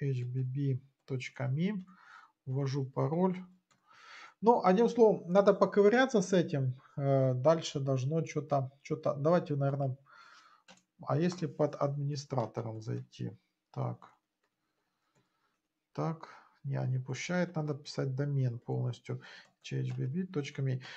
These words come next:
Одним словом, надо поковыряться. И есть, и, кстати, вот ребята подсказывают, что есть на сайте. Так, а чё не грузится? Мо-, может, кстати, это в, э, проблема в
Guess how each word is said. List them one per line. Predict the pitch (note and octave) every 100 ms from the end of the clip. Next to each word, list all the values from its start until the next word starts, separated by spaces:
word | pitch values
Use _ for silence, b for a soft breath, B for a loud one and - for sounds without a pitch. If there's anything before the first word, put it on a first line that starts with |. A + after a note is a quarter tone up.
| B
Одним | - G3 G#3+
словом, | A3+ G3
надо | F#3+ G3+
поковыряться. | F#3+ F#3 F#3+ F#3+ A#3 A#3
И | G3+ G#3 -
есть, | F3 A#3 -
и, | - G3
кстати, | F#3+ - F#3 F#3
вот | D#3
ребята | E3 D#3+ D#3+ D3
подсказывают, | D3 C#3 - F3 D#3 C3+
что | -
есть | C#3+ D#3+ E3 - _ _ _ _ _ _ _
на | C#3 C3+
сайте. | C3 D3+ D#3+ E3 D#3 - _
Так, | B2+ A#2+ C3+
а |
чё | B2+ D#3
не | C#3
грузится? | B2+ E3 F#3 F#3 F#3 F3 D3 -
Мо-, | E3+ G3+
может, | F3 G#3 F#3+
кстати, | - G3 F#3 F3
это | E3+ D#3 D3
в, | C#3 D3 C#3
э, | C#3 C3+ C3 C3 B2+ -
проблема | C#3 C3+ E3 D3 C3
в | A#2+ C#3 C#3